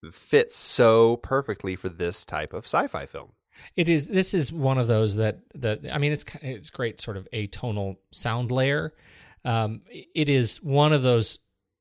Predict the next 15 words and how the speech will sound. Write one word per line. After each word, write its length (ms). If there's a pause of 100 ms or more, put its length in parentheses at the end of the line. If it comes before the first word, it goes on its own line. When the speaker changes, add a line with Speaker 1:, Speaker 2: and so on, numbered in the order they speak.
Speaker 2:
scores 800
that 160
is 140
inseparable 800
from 280
the 60
film. 400 (640)
Speaker 1:
Absolutely. 760 (420)
Speaker 2:
Yeah. 200 (840)
Speaker 1:
I, 200
Speaker 2:
Uh, 60
Speaker 1:
I 120
don't 240
know 340
if 320